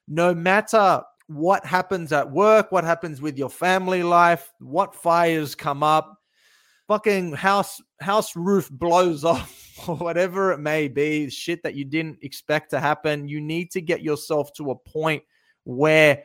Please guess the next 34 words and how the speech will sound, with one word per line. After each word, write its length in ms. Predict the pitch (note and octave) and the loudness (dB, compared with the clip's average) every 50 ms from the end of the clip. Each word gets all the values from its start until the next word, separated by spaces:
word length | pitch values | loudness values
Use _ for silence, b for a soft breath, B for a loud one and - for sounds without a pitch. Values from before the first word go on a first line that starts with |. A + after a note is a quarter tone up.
| B B B B | B B B B
you 240 | - C#3+ D#3+ E3 D#3+ | -10 -8 -6 -6 -6
get 500 | C3+ B2+ - E3 E3+ F3 - C#3+ C3+ B2 | -6 -4 0 2 2 2 0 -2 -6 -6
these 280 | D3+ D#3 D3+ C3+ A#2 | -4 -2 -2 -4 -4
non-negotiables 1040 | C#3 C#3+ D3+ D#3+ D#3 D#3 D3+ D3 D3 D3 C#3+ D3 C#3 - D3+ C3 B2+ C#3 C#3 B2 A2 - | -4 -2 -2 -2 -2 -4 -6 -4 -2 0 0 0 -2 -4 -8 -8 -8 -8 -8 -8 -6 -4
done 380 | C#3+ C#3 C#3+ C#3+ C#3+ C#3 - - | -2 0 0 0 -2 -6 -10 -10
no 160 | C3 B2+ B2+ | -8 -8 -6
matter 320 | B2+ C3+ C#3 C#3 C3+ B2+ | 0 2 2 4 4 2
what. 380 | A#2 G#2+ A2 B2 C#3 C3 A#2 - | -2 -2 0 2 2 2 2 0
It 140 | - C3+ B2+ | -4 -8 -4
just 280 | C#3+ E3+ E3+ - - D3 | -4 -4 -4 -4 -8 -8
really 480 | C#3+ D3 E3+ F3+ F#3 G3 G3 D#3+ D#3 - | -4 -2 0 0 0 0 -2 -4 -6 -10
has 340 | - - - D3+ D#3 - - - | -10 -4 0 0 0 -2 -4 -8
to 120 | - D3 | -10 -10
get 320 | C3 A#2+ C#3+ C#3+ C#3 - - | -6 -2 0 0 0 0 -2
to 120 | - C#3+ | -10 -10
this 260 | A#2+ A#2+ C3 B2 - | -8 -8 -10 -10 -12
point, 420 | - _ _ - D3+ D3+ C#3 A2+ - _ _ _ _ _ _ _ _ - | -16 _ _ -6 -4 -4 -4 -4 -8 _ _ _ _ _ _ _ _ -6
because 340 | D3+ C#3+ - E3+ D#3+ C3+ B2+ | -6 -4 -2 -2 -4 -4 -4
you 120 | D#3+ E3 | -8 -8
have 260 | D3 D#3 G3+ G3+ - - | -6 -4 -4 -4 -4 -6
to 80 | A#3+ | -10
develop 480 | A3 F3 G#3+ G3+ D#3+ F3+ F3 F3 E3 - | -8 -6 -4 -2 -2 0 0 0 0 0
a 80 | D#3 C#3+ | -2 -4
higher 360 | - - F3 F3+ F#3 F3+ F3 | -2 -2 0 0 0 0 -2
level 420 | E3 D#3+ D#3 D#3 D3 D#3 D#3 D3 - - | -2 -2 -4 -4 -2 -4 -4 -4 -4 -2
of 400 | D3 D3 C#3+ C#3+ C#3+ C3+ A#2 - _ _ _ _ _ _ - B2 A#2+ | 2 4 4 4 4 2 -2 -8 _ _ _ _ _ _ -20 -20 -6
discipline 880 | A#2+ D#3 F#3 F#3 - - F#3 - - - C#3+ C#3 C3+ B2+ A#2+ A#2 A2 G#2 _ _ _ _ | 0 0 0 2 0 -2 -4 -4 -4 -10 -8 -8 -6 -6 -8 -10 -12 -16 _ _ _ _
and 260 | - D#3+ E3 F3 C#3+ - | -6 -6 -6 -6 -8 -12
commitment 680 | - D3+ C3+ C3 C3+ D3 F#3 F#3 F3+ E3+ E3 C#3+ A2 A2+ | -12 -12 -12 -8 -6 -4 -6 -4 -4 -4 -6 -6 -4 -6
that 180 | C#3 - - | -6 -6 -8
says, 540 | - - - - E3 F3 F3+ D#3+ C#3 B2 A#2 | -12 -12 -6 -2 0 2 2 2 0 -2 -4
"No 180 | C3+ D3 D3 D3+ | -6 -6 -4 -4
matter 320 | D3+ E3+ F3+ F#3+ F#3 D#3+ | -2 0 0 2 0 0
what, 320 | C#3+ C3+ D#3 F#3+ G#3 - | -2 0 2 2 2 2